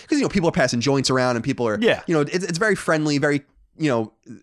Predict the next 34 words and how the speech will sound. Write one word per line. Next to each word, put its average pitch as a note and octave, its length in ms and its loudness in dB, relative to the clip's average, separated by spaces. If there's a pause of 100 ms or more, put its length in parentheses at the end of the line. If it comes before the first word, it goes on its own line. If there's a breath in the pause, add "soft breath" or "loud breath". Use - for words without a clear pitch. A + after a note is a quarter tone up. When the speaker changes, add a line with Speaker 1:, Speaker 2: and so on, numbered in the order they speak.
(400)
Speaker 1:
it's D#3 180 -6
very F3+ 200 4
ni-, C#3 280 0
it, G3 200 2
it G3 80 2
was G3 80 6
a F#3+ 60 4
very F3+ 340 2
po-, C3+ 260 -4
I C3+ 80 -2
remember E3 200 0
the C#3 80 -2
vibe A2 300 0
being G2+ 160 -8
so A#2 180 -2
good G2 140 -4
at F2+ 40 -6
the B2+ 60 -4
Speaker 2:
There's F#3+ 120 2
Speaker 1:
show. - 60 2
That's A3 60 2
Speaker 2:
that F#3 40 2
Speaker 1:
why C#3+ 40 2
I - 20 2
remember G3+ 200 0
Speaker 2:
camaraderie. G#3+ 360 2
You're A#2 140 0
all C#3 100 2
Speaker 1:
Right. D3+ 120 4
Speaker 2:
fans C#3 240 0
of B2 40 -4
the A#2+ 80 -4
band. G#2+ 460 -4
Speaker 1:
Right. D#3+ 240 2